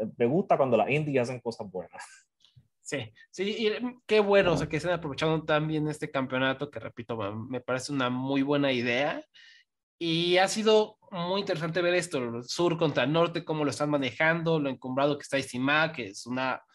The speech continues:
Speaker 2: estrella totalmente, que lucha muy bien, y qué bueno que también Alex Shelley hizo su, su papel. La lucha a mí,
Speaker 1: Sí.
Speaker 2: ah, yo, yo cuando la vi no me gustó así tanto para decir que va a ser mi lucha del año,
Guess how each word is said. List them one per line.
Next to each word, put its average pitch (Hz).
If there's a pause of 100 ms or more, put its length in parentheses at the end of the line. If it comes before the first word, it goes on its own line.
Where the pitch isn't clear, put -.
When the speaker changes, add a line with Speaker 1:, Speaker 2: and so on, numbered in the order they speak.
(220)
Speaker 2:
estrella 147
totalmente, 139
que 78
lucha 117
muy 123
bien, 160 (460)
y 170
qué 180
bueno 180
que 165
también 156
Alex 156
Shelley 147
hizo 139
su, 120
su -
papel. 117 (800)
La 147
lucha 202
a -
mí, 226
Speaker 1:
Sí. -
Speaker 2:
ah, 180
yo, 220
yo 208
cuando 202
la 180
vi 196
no 196
me 190
gustó 156
así 165
tanto 165
para 139
decir 151
que 156
va 151
a 139
ser 156
mi 139
lucha 143
del 113
año, 156